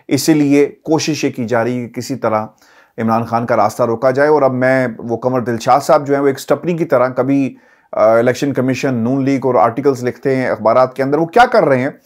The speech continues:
वो लॉबिंग कर रहे हैं। ये, अ, इमरान खान को, अ, लॉबिंग का ताना हमेशा देते हुए नजर आए। लॉबिंग क्या होती है?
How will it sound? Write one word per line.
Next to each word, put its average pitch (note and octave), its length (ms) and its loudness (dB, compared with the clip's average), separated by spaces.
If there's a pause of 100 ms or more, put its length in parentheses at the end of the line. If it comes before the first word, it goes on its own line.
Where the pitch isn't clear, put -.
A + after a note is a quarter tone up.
(400)
वो E3+ 80 4
लॉबिंग F#3+ 440 6
कर B2+ 120 4
रहे G#2 160 -6
हैं। E2+ 160 -14 (540)
ये, G#3+ 480 8 (100)
अ, D3 100 6
इमरान D#3 340 4
खान G#3 260 4
को, - 340 -2 (280)
अ, B2+ 200 4
लॉबिंग F3+ 600 4
का F3+ 440 6
ताना E3+ 380 4
हमेशा D#3+ 400 2
देते D3+ 260 2
हुए D#3+ 140 2
नजर C#3+ 260 4
आए। C#3 180 6
लॉबिंग D#3 360 2
क्या G#3 120 6
होती F3 340 2
है? G3 220 -2